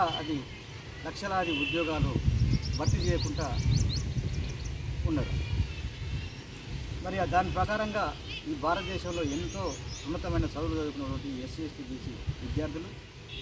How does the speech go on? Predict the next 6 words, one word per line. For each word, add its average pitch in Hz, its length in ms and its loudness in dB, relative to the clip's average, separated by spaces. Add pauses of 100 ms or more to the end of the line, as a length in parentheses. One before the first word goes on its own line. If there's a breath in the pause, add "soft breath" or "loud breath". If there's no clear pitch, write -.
(840)
ఎంతోమంది 190 480 0 (460)
నిరుద్యోగులై 170 600 2 (880)
నిరాశ 156 300 6 (140)
నిస్పృహలలో 165 580 2 (280)
కొట్టాడు, 147 340 -2 (140)
కొట్టుమిట్టాడుతున్నారు. 147 760 -4